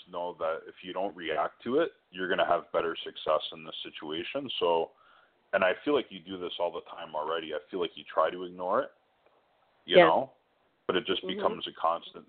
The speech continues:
Speaker 1: thing, and it's like you get a headache from it, you know? It's like you have to grab your head, you, you start getting a headache from all this. But I feel
Speaker 2: Yes.
Speaker 1: like you just allow and just don't react at all and just keep your space, I feel like things will work out better for you,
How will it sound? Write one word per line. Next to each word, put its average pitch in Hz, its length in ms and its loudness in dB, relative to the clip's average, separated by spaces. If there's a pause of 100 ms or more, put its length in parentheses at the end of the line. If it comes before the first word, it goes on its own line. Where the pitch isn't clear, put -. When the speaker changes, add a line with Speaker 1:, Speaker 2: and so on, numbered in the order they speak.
Speaker 1:
thing, 82 220 -10
and 80 80 -12
it's - 140 -16
like 80 180 -4
you 82 80 -10
get 82 140 0
a 76 80 2
headache 82 260 0 (100)
from 73 180 -2
it, 71 140 -12
you 78 120 -10
know? 78 180 -2
It's - 140 -6
like 76 200 -4
you 78 100 4
have 76 180 4
to 78 60 -16
grab 78 280 0
your 76 120 -6
head, 78 120 0
you, 78 120 -10 (600)
you - 140 -20
start 80 180 -2
getting 78 220 -4
a 73 60 0
headache 80 320 0 (200)
from 78 140 -4
all 76 180 4
this. 78 200 -4 (640)
But 87 100 4
I 85 40 4 (140)
feel 101 120 4
Speaker 2:
Yes. 95 140 6
Speaker 1:
like 87 140 -4
you 87 100 -8
just - 120 -6
allow 82 560 2 (580)
and 82 140 -8
just 85 220 -2
don't 87 200 -2
react 80 460 2
at 80 60 -4
all 82 240 2
and 78 120 -14
just - 140 -10 (240)
keep 92 180 -12
your 80 120 -4 (160)
space, 87 360 0
I 85 80 0 (120)
feel 87 140 2
like 80 140 2 (1120)
things 87 200 -2
will 85 120 2
work 76 220 6
out 76 200 4
better 71 280 0 (120)
for 73 240 0
you, 65 260 -6